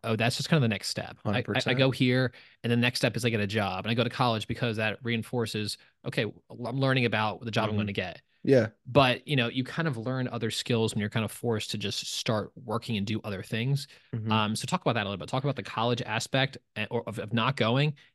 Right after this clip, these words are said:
Speaker 1: and how that's, um, I guess the effect that that's had on, on you.
Speaker 2: Absolutely. I mean, I'm, I'm not a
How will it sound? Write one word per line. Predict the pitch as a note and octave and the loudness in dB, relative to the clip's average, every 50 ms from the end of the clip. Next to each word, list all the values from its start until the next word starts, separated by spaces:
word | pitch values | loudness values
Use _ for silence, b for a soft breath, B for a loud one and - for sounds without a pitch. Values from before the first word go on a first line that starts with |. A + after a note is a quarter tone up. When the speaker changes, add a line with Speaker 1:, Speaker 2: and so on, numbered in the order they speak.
| b _ | b _
Speaker 1:
and | - A2+ A2 A2 A2 G#2 G2+ F#2 - - | -2 0 0 0 0 -2 -2 -6 -8 -12
how | - - - C3+ C3+ | -8 -4 -2 0 2
that's, | C3 B2 A2 G#2+ - - - - - - - | 2 2 2 0 0 -4 -8 -10 -10 -12 -10
um, | A2 G2+ F#2+ F2+ F2 E2 D#2 - - _ _ _ _ _ _ _ _ _ _ _ - - | -10 -8 -8 -10 -10 -12 -14 -16 -18 _ _ _ _ _ _ _ _ _ _ _ -10 -4
I | B2 | -2
guess | B2+ C3 - | -2 0 0
the | - A2 | 0 -4
effect | G2+ - - A2 G#2 - | -4 -2 -4 -4 -4 -4
that | - G2+ | -6 -8
that's | G2+ - - | -8 -8 -8
had | - - G2+ - - | -8 -8 -8 -8 -8
on, | - F#2 - F#3+ G#3 - | -10 -10 -10 -10 -10 -10
on | - - | -12 -12
you. | - F#2+ F2+ - - _ | -10 -12 -12 -14 -6 _
Speaker 2:
Absolutely. | - A#2 A#2+ A2+ - A#2+ A#2 A2+ A2 A2+ A2 | 4 6 6 6 4 2 2 4 4 2 2
I | A2 A2+ | 2 4
mean, | A2+ A2 G#2 B B B B B B | 4 2 2 B B B B B B
I'm, | - A#2+ C#3 D#3 D#3+ D#3 D3 B2+ - - | 6 8 8 8 6 6 2 0 -2 -2
I'm | G#2+ A#2 C#3+ E3+ F3 | 2 2 4 4 6
not | D#3+ D#3 D3+ D3+ | 6 6 8 8
a | C3+ B2 A#2 G#2+ G2+ G2 - | 8 8 6 6 4 2 -2